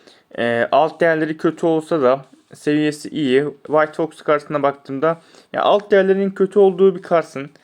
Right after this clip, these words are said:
Ee, yedi seviye olmasının çok bir önemi yok bence. Alt değerlerde mutlaka iyi değerler elde edilmeli. Uncanny kartına bakalım. Bunda da bir tek kritik hasar gelmiş.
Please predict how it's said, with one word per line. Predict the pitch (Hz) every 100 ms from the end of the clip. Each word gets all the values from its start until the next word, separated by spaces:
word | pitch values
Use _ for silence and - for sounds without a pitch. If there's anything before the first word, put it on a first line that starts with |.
| _ _ -
Ee, | -
yedi | 120 127 147
seviye | - 165 156
olmasının | 156 147 156 143
çok | 147 -
bir |
önemi | 135 143 139
yok | 139 139
bence. | 110 104 127
Alt | 131 147 147
değerlerde | 143 127 117
mutlaka | 135 151 - 120 139 147 - _ _ _ -
iyi | 147 160 160
değerler | 135 123 127 139 139
elde | 135 131 131 131
edilmeli. | 131 120 107 117 143 -
Uncanny | 165 170 170 156
kartına | - 135 120 117 107
bakalım. | 107 135 160
Bunda | 156 156
da | 170
bir | 160
tek | 170 160
kritik | - 151 -
hasar | 156 165 143
gelmiş. | 117 101 131 151